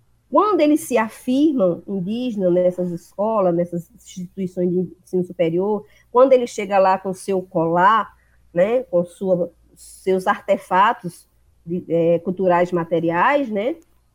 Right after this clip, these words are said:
ele é símbolo de estranhamento. Ele passa a ser um ser estranho, né? E se ele se afirma,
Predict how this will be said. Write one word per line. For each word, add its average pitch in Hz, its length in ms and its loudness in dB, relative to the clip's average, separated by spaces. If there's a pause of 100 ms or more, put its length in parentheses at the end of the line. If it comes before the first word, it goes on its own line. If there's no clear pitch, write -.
(540)
ele 262 560 4 (280)
é 220 160 2
símbolo 262 600 -2
de 302 80 -4
estranhamento. 311 960 2 (600)
Ele 220 200 -6
passa 302 460 2
a - 20 -2
ser 233 440 -4 (280)
um 233 120 -8
ser 233 220 -2
estranho, 269 800 2 (340)
né? 202 300 0
E 269 140 -2
se 285 180 -6
ele 349 240 0
se 302 480 -2
afirma, 254 800 -2